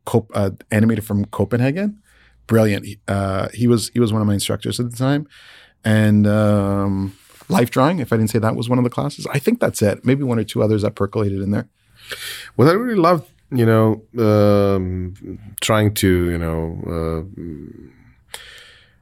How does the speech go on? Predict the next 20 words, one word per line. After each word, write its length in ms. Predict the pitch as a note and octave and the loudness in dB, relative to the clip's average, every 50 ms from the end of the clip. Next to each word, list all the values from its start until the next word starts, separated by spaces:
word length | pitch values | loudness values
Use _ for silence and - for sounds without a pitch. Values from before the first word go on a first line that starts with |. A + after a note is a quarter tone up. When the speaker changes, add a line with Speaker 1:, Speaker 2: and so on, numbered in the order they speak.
| _ _ | _ _
Speaker 2:
understand 640 | G#2+ A#2 A2+ G#2+ G#2+ G#2 - - A#2 A2 A2 G#2+ G2+ | 2 4 6 6 4 4 2 2 2 2 4 2 2
the 60 | F2+ | 2
history 440 | - G#2+ G2+ G#2 - - D#2+ C#2 C#2 | 0 -2 -2 -2 -4 -4 -4 -4 -4
of 140 | - - | -6 -8
animation, 520 | - - - - D#2 - - - - - - | -10 -10 -8 -8 -8 -6 -8 -8 -8 -10 -10
because 420 | F2 - - F2 D#2+ E2+ F#2+ - - _ _ _ | -6 -2 -2 -2 -2 -2 -6 -10 -14 _ _ _
I, 120 | - F2 - | -4 -4 -4
we 200 | - F#2+ G2 F#2+ | -2 -2 0 2
were 140 | F#2 F#2+ | 2 2
all 160 | G2 F#2 E2+ D2+ | 2 2 0 -2
in 140 | D2+ D2 | -4 -4
love 380 | D2 C#2+ C#2 - - - - - | -4 -4 -4 -4 -6 -14 -20 -14
with 160 | - C#2+ - F3 | -10 -6 -4 -4
Speaker 1:
Yeah. 160 | E3 D#3 - - - _ _ - | -4 -4 -6 -10 -14 _ _ -4
Speaker 2:
cartoons 480 | - D#2+ D2 D2 - C2+ C#2+ - - | -2 -2 -2 -4 -6 -10 -10 -10 -10
when 120 | - D2 C#2+ | -10 -8 -8
we 60 | C#2 | -8
were 80 | C2+ | -8
kids. 460 | - - - - - - - - - - - - - - - - - - - - - _ - | -8 0 0 0 0 0 -4 -8 -8 -10 -14 -18 -18 -16 -16 -16 -18 -18 -20 -20 -12 _ -2
And 320 | D#2 E2 E2 E2 E2 D2+ | 0 2 2 2 0 -2